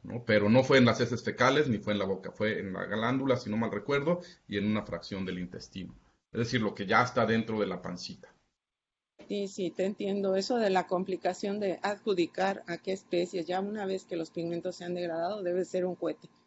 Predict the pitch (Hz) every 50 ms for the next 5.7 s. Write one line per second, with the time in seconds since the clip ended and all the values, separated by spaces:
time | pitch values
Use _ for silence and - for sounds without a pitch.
0 | _ _ _ 214 226 220 226 233 254 294 285 - 262 208 196 196 196 190 - -
1 | 147 - - _ _ _ _ _ _ 180 - - 180 180 185 185 185 175 175 -
2 | _ _ 151 135 147 147 156 165 190 185 180 180 180 - 170 170 175 175 170 -
3 | 156 135 143 151 147 - - 131 120 117 113 - 131 127 127 123 - - - 123
4 | 120 127 - 101 101 - - 101 107 107 - - - 123 - 123 110 107 104 101
5 | 98 92 92 92 90 85 87 98 104 104 - - 82